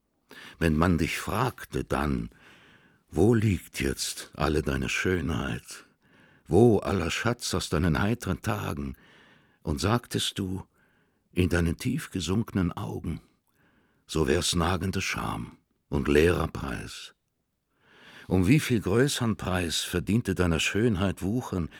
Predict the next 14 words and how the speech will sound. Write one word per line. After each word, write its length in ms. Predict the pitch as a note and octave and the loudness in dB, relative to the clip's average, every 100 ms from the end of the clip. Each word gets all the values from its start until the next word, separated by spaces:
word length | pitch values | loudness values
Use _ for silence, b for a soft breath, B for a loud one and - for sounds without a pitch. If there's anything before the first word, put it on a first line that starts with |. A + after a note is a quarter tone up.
| B B B B B - | B B B B B -4
könntest 400 | G#2+ - D#3 - | 0 0 -2 -6
du 100 | - | -6
sagen, 480 | A2 G#2 G#2+ A#2+ A2 b b b b b _ | -6 -6 -2 -2 -2 b b b b b _
„Dies, 280 | - F#3 - | -4 -4 -2
mein 160 | C3 B2+ | 0 0
schönes 480 | - G#2 A2 - | 0 0 0 -4
Kind, 360 | - G2+ G2+ - b b b b | -4 -2 -2 -4 b b b b
ist 220 | - - | -6 -2
die 80 | F2+ | -2
Bilanz 640 | G2+ G2 C3 A2+ - - | 0 0 0 -2 -4 -4
des, 280 | - G#2 - | -2 -2 -2
was 160 | F2+ - | -6 -6
ich 140 | - | -8
zählte 580 | - A#2+ G2 - - | -6 -6 -6 -8 -12